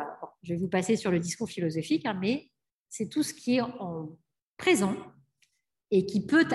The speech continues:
arriver au sens vraiment d'une, d'une capacité que nous aurions à, euh, voilà, à, à faire advenir quelque chose de nous, euh, du monde. Et donc, c'est aussi bien une potentialité, euh, dans,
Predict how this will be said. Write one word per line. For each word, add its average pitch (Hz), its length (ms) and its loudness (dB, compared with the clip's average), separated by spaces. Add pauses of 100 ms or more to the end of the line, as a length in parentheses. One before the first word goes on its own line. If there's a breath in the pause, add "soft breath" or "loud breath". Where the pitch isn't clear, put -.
(100)
arriver 185 440 2
au 214 120 2
sens 214 260 0
vraiment 202 400 4
d'une, 175 320 0
d'une 175 200 -2
capacité 269 600 -2
que 240 120 -4
nous 196 220 -2
aurions 180 320 -4 (680)
à, 180 760 2
euh, 180 60 -6
voilà, 170 300 -2
à, 160 420 -2 (360)
à 160 100 -8
faire 233 320 0
advenir 233 540 2
quelque 214 240 -4
chose 214 260 -2
de 202 120 2
nous, 190 340 0 (260)
euh, 175 340 -6
du 196 140 2
monde. 214 520 0 (960 soft breath)
Et 185 80 -2
donc, 233 200 6
c'est 233 140 2
aussi 233 280 4
bien 262 200 4
une 226 140 4
potentialité, 208 960 0
euh, 151 260 -4
dans, 170 340 -6